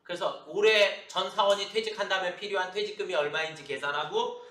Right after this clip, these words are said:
전년도에 남아있는 잔액에서 차감하고 나면 나머지 차액이라는 금액이 나와요. 매년 계산해야 되는 거니까.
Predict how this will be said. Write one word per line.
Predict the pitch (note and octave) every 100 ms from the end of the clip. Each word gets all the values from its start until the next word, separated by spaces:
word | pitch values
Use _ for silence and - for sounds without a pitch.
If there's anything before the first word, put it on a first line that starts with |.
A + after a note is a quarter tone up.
| -
전년도에 | - F3 F#3+ F#3+ F3+
남아있는 | D3 D3 E3 E3 E3 D#3+
잔액에서 | C#3+ C#3 C#3 G3+ G3
차감하고 | - G3+ G3 F3 D#3+
나면 | C3+ D3+ A3+ - - _
나머지 | C3 D3 F#3 F3+ -
차액이라는 | - A#3 A3 G3+ F3+ D#3+
금액이 | D3 B2+ A#2
나와요. | G2+ F#2 F2+ - _ _ _ _ _ _
매년 | - A#3 A#3+ A3
계산해야 | D#3 D3 C#3 D3 A#2+
되는 | A2 -
거니까. | - _ - -